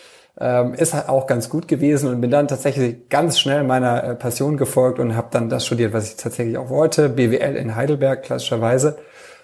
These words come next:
Und danach hat's mich auch wieder per Zufall, äh, die Zufälle sind im Leben ganz wichtig,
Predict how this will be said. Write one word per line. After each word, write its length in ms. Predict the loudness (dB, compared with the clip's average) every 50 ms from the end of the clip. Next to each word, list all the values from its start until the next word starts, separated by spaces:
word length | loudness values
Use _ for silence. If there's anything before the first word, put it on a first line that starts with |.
| _ _ _ -8
Und 180 | -6 -4 -2
danach 420 | 0 2 4 4 4 2 0 0 0
hat's 260 | -2 -2 -2 -2 0
mich 460 | 2 4 2 2 0 -4 -8 -2 2
auch 200 | 4 4 4 4
wieder 140 | 4 2 2
per 200 | 4 2 2 2
Zufall, 720 | 0 -2 -2 -2 -2 -2 0 0 2 2 0 0 -2 -6 -6
äh, 80 | -6
die 140 | -4 -4 -4
Zufälle 400 | -4 -6 -6 -2 0 0 0 0
sind 200 | 0 -2 -2 -4
im 140 | -4 -2 0
Leben 220 | 2 2 2 0
ganz 260 | -2 -4 -4 -4 -4
wichtig, 560 | -4 -4 -6 -6 -6 -6 -6 -6 -6 -10 -18